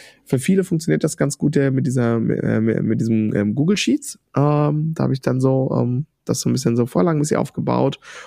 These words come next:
und, ähm, das klappt ganz gut für viele Leute. Ähm, genau. Und aber am Ende des Tages geht's ja da auch nicht um die Tools, sondern eher so,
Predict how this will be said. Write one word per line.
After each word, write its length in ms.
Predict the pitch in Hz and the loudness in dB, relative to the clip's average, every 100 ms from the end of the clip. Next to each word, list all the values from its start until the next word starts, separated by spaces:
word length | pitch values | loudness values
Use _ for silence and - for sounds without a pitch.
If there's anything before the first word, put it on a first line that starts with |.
| - - | -10 -2
und, 440 | 123 120 120 113 | 2 2 0 0
ähm, 440 | 123 117 117 113 131 | 0 2 0 -2 -4
das 180 | - 143 | -4 -4
klappt 180 | - 165 | -2 0
ganz 220 | 151 147 - | -2 -2 0
gut 260 | 110 98 | 0 0
für 200 | - - - | -4 -8 -6
viele 280 | - 87 | -2 -2
Leute. 500 | 82 80 90 95 87 - _ - | 0 0 0 0 -4 -4 _ -4
Ähm, 540 | 98 95 95 98 95 _ _ - | -2 0 -2 -4 -6 _ _ -4
genau. 420 | 113 104 101 90 - - - - - | -2 -2 -4 -6 -12 -18 -18 -18 -8
Und 260 | - 117 113 | 0 2 2
aber 260 | 113 110 - | 2 0 0
am 100 | 104 | 0
Ende 200 | 98 151 | 2 2
des 160 | 143 - | 0 -2
Tages 440 | 131 143 139 127 | -2 0 0 -2
geht's 220 | - - | -4 -2
ja 140 | - 87 | -2 -2
da 140 | - | 0
auch 140 | 82 110 | -2 -2
nicht 160 | 107 | 0
um 60 | 92 | 0
die 100 | 92 | 0
Tools, 320 | - 202 - | 0 -2 0
sondern 260 | 175 165 151 | -2 0 0
eher 180 | - 143 | 0 0
so, 380 | 143 139 - | 0 -2 -4